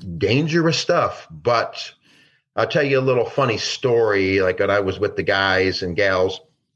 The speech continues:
uh, getting ready for a search warrant in Phoenix, and one of the senior members of my group said, you know, "Hey, be careful. This is a dangerous neighborhood." So I'm looking around, and I'm like,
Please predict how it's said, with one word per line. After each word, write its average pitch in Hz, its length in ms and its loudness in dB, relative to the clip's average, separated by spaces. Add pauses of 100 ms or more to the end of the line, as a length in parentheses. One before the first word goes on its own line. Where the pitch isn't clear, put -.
(380)
uh, 101 80 -2
getting 107 260 0
ready 101 220 2
for 90 260 0
a 85 40 0
search - 360 -4
warrant 90 320 2
in 85 100 -2
Phoenix, 87 540 -2 (560)
and 87 440 0
one 92 100 2
of 90 80 2
the 85 80 0
senior 90 480 0
members 87 380 0
of 82 80 -2
my 85 80 2
group 85 320 -4
said, 82 420 -2 (640)
you 104 80 0
know, 95 160 0
"Hey, 117 280 -2
be 123 120 -2
careful. 127 480 -2
This 165 220 -2
is 147 120 2
a 123 60 2
dangerous 131 640 0
neighborhood." 143 380 0
So 143 100 0
I'm 202 140 -2
looking 185 200 0
around, 123 520 0 (720)
and 160 100 2
I'm 165 100 4
like, 160 220 2